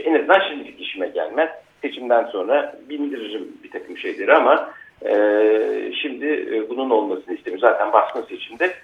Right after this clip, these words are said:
e, bundan dolayı oldu. E, şimdi, e, ikinci, e, Erdoğan yenisine geçmeden biraz, e, ekonomiyle ilgili, e, bir iki noktayı da belirterek,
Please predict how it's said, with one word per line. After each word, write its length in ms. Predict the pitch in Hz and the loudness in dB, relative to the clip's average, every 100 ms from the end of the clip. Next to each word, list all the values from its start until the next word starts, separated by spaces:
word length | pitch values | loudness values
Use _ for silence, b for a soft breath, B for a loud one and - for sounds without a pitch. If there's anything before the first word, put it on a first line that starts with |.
| b b _ - | b b _ -2
e, 360 | 107 110 110 107 - | 2 4 4 0 -8
bundan 400 | 135 143 156 151 | -6 6 8 8
dolayı 300 | 120 90 85 | 4 -2 -2
oldu. 480 | 82 78 - 170 - B B B B - | -4 -6 -10 -10 -10 B B B B -6
E, 80 | 123 123 131 131 131 131 131 127 127 | -4 -2 -4 -6 -8 -10 -12 -12 -8
şimdi, 200 | 185 220 226 | -6 0 2
e, 640 | 180 - 139 147 143 - - _ - - - - | 2 -2 -2 -2 -4 -8 -16 _ -20 -20 -20 -20
ikinci, 440 | - - - - | -10 -8 -6 -4
e, 260 | 190 - - 143 - | -4 -2 2 2 2
Erdoğan 380 | - 143 143 156 | 2 2 4 4
yenisine 460 | 156 156 160 - 156 | 4 2 -2 -2 0
geçmeden 600 | 151 180 160 147 160 208 - _ _ - | 0 -2 -2 0 0 -2 -8 _ _ -4
biraz, 240 | 165 185 180 - | 2 2 2 -4
e, 100 | - 151 143 | 2 2 2
ekonomiyle 760 | 131 - 147 - 156 165 180 147 | -4 0 -2 0 -2 0 0 0
ilgili, 640 | 127 139 139 143 147 - - - | -2 -6 -6 0 0 0 -10 -12
e, 320 | - 117 117 - _ - | -6 -4 -6 -8 _ -14
bir 120 | 135 | -12
iki 180 | - 135 | -10 -2
noktayı 360 | 135 - 151 165 | -2 0 2 4
da 120 | 143 | 4
belirterek, 640 | 117 117 - 90 78 - | 4 4 4 4 4 -2